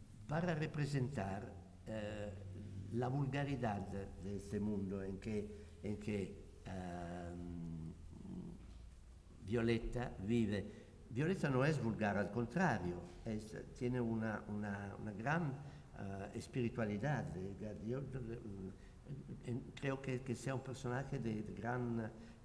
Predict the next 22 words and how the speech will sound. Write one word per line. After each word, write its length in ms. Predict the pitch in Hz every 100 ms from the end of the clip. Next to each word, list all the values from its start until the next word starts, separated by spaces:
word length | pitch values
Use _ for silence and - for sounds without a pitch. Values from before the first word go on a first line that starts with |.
| -
de 100 | 110
gran, 420 | 104 117 113 110
ehm, 680 | 107 101 95 90 90 92 90 - - - -
ehm, 1000 | - 85 90 90 90 90 87 85 85 85 85 85 - - - - - - 90 85 87 85 85 87 87 - - - - - -
ehm, 80 | 104
envergure, 580 | 98 110 95 104 98 -
¿cómo 140 | 113
se 160 | 113 107
dice? 380 | 92 92 - 98
Fuerza, 560 | - 110 87 - 90 - - - -
eh, 220 | 180 170 151
d-, 140 | - 85
d-, 160 | 92 104
dramática 880 | 95 101 107 123 143 135 123 120 110 -
y, 340 | 110 107 101 101
y 220 | 98 95
con 160 | - 113
un 80 |
carácter 600 | 113 117 120 127 - 120 - - - -
muy, 520 | - 107 123 131 117 104
muy 360 | 104 123 110 - -
transparente, 840 | - 127 127 - 131 127 90 -